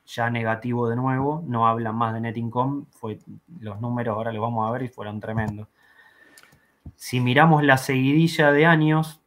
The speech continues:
esto, esto es Snapchat, tuvo once, once semestres, eh, o sea, sacando de lado ese cuarto trimestre del dos mil veintiuno, que se ve que ganó algo,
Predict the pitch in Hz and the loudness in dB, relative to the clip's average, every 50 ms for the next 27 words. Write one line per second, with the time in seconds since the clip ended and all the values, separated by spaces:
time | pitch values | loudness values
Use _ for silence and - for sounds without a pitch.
0 | _ - 139 147 - 180 175 165 147 147 165 143 131 - 127 107 131 131 127 120 | _ -8 -8 -6 -6 -8 -8 -8 -6 -2 -2 -2 -2 -4 -6 -4 0 0 0 0
1 | 120 - - 117 110 110 - - 127 131 127 143 - 170 170 196 196 180 - 165 | -2 -4 -8 -8 -8 -8 -8 -8 -6 -4 -4 -2 -2 0 0 0 0 -2 -4 -4
2 | 156 160 - 175 190 214 208 - 185 165 - - 147 156 170 165 - 165 156 147 | -4 -2 0 0 2 2 0 -2 -4 -4 -4 -4 -4 -2 -4 -4 -4 -4 -4 -4
3 | 151 135 127 - 131 117 - 127 113 - - 120 120 147 156 170 165 147 135 135 | -4 -6 -10 -10 -10 -6 -6 -6 -4 -4 -4 -4 0 2 4 4 4 4 4 2
4 | 151 170 180 165 147 147 143 143 - 127 - - 147 147 156 156 156 - 127 117 | 2 2 4 4 2 2 0 -2 -6 -10 -6 -2 0 0 0 0 -4 -6 -8 -8
5 | 117 123 127 147 151 143 - 139 127 113 107 107 110 107 123 135 131 131 131 123 | -8 -6 -6 -6 -6 -8 -8 -8 -6 -6 -6 -6 -8 -8 -6 -6 -4 -4 -4 -6
6 | 123 117 120 120 131 147 160 151 139 120 107 104 - - 113 110 107 107 - 110 | -6 -6 -6 -4 -2 -2 -2 -2 -2 -4 -6 -10 -12 -12 -10 -10 -10 -10 -10 -10
7 | 107 107 107 120 120 127 123 123 131 131 127 123 139 143 147 | -10 -8 -6 -4 -4 -2 0 0 0 -2 -4 -4 -6 -8 -10